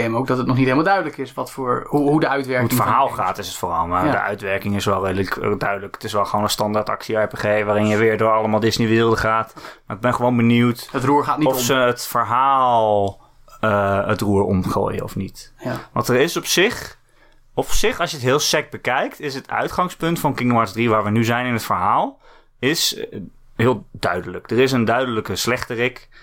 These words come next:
Speaker 1: Ja.
Speaker 2: Of eigenlijk een groep van dertien slechterikken.
Speaker 1: <laughs>
Speaker 2: Waarvan, eh, vijf daarvan van die dertien zijn dezelfde persoon. Eh, die of in tweeën zijn gesplitst. Of, eh, vanuit een andere plek in de tijdlijn ge-, getijdreisd zijn.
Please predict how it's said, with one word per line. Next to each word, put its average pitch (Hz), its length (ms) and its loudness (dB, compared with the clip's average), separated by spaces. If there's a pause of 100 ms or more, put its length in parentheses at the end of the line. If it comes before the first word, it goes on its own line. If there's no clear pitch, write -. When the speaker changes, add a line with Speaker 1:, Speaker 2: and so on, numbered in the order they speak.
(120)
Speaker 1:
Ja. 135 240 0
Speaker 2:
Of 104 100 -6
eigenlijk 104 300 -2
een 98 60 -14
groep 113 260 -6
van 104 180 0
dertien 107 300 0
slechterikken. 113 640 -2 (380)
Speaker 1:
<laughs> - 320 -4
Speaker 2:
Waarvan, 110 540 0
eh, 101 240 2
vijf 143 320 -2
daarvan 110 420 0
van 113 120 0
die 107 100 2
dertien 107 340 0
zijn 107 220 -2
dezelfde 113 380 0
persoon. 107 640 0 (360)
Eh, 101 580 0
die 104 200 0
of 117 180 0
in 117 80 -2
tweeën 117 320 0
zijn 110 180 0
gesplitst. - 640 -2
Of, - 460 -2
eh, 107 440 0
vanuit 113 300 0
een 113 100 -8
andere 117 320 0
plek 120 240 -2
in 117 80 -6
de 113 120 -6
tijdlijn 117 760 -2
ge-, 113 100 -6
getijdreisd 160 640 -2
zijn. 202 300 -2